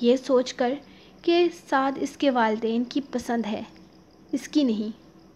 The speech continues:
और वो इसके साथ सारी ज़िंदगी गुजार, और इसके साथ इसने सारी ज़िंदगी गुजारनी है। लेकिन आयाम के साथ तो वो जी रही थी। वो सिर्फ इसका शौहर नहीं, इसकी मोहब्बत था,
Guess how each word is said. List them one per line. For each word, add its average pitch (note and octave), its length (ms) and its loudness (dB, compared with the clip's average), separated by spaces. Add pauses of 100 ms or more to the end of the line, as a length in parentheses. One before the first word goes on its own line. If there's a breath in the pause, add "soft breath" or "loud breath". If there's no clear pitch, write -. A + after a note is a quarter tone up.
(160)
और E4+ 120 6
वो E4+ 120 2
इसके E4 380 0
साथ C4+ 280 -2
सारी C#4 340 0
ज़िंदगी C4+ 400 0
गुजार, A#3+ 540 -2 (480 loud breath)
और F4 80 6
इसके E4 300 2
साथ C4+ 260 0
इसने C#4 520 -2
सारी B3+ 340 0
ज़िंदगी B3+ 380 -2
गुजारनी A3+ 580 -2
है। G#3 180 -6 (520 loud breath)
लेकिन D#4+ 220 4
आयाम A#3 420 0
के D#4+ 160 0
साथ D4+ 240 2
तो D#4 180 -4
वो E4+ 140 2
जी C#4 280 2
रही A3+ 260 0
थी। - 280 -12 (680 soft breath)
वो E4 100 4
सिर्फ F4 300 2
इसका E4 280 0
शौहर C4 380 -2
नहीं, C4 240 4
इसकी D#4 260 2
मोहब्बत A3+ 500 0
था, - 280 -8